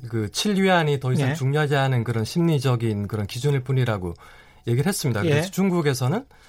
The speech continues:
Speaker 1: 위안화 환율이 칠을 깨트릴 수 있다고 미리 사전에 시장에 시그널을 준
Speaker 2: 음.
Speaker 1: 거고요.
Speaker 2: 예.
Speaker 1: 그런데 트럼프 대통령이 이제 삼천억 달러 그 어치 중국산 제품에 대해서 십 퍼센트 관세 부과를 한다고 하니까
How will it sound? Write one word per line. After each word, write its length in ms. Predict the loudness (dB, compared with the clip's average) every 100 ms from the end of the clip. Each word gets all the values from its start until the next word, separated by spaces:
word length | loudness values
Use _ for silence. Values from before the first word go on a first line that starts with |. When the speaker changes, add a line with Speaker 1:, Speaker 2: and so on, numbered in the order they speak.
| -20 -6
Speaker 1:
위안화 280 | 0 2 2
환율이 360 | 0 -2 -2 -4
칠을 260 | -4 -2
깨트릴 380 | 0 -2 0 -2
수 140 | 0 -2
있다고 300 | 0 0 2
미리 240 | 0 -2
사전에 580 | -4 -2 0 2 2 0
시장에 360 | -4 -4 -2
시그널을 600 | -2 -2 0 0 2 -2 -4 -12 -4 0
준 140 | 4
Speaker 2:
음. 40 | 4
Speaker 1:
거고요. 360 | 4 0 -8 -2 0
Speaker 2:
예. 220 | 0 -2 -8 -8 -6 -4
Speaker 1:
그런데 380 | 0 2 2
트럼프 840 | 0 0 0 -2 _ -20 -4 0 2
대통령이 500 | 0 0 0 0 0
이제 140 | -2
삼천억 500 | -4 -2 0 0 0
달러 540 | 0 0 2 2 0 -4 -16 -20
그 280 | -8 -4 -4 -4
어치 480 | -4 -2 -2 -2
중국산 400 | -2 -2 0 0
제품에 300 | -2 -2 -2
대해서 180 | -2 -4
십 100 | -8 -4
퍼센트 360 | 0 0 0
관세 240 | -4 -4 -4
부과를 260 | -4 -4
한다고 340 | 0 0 0 0
하니까 360 | -2 -2 -6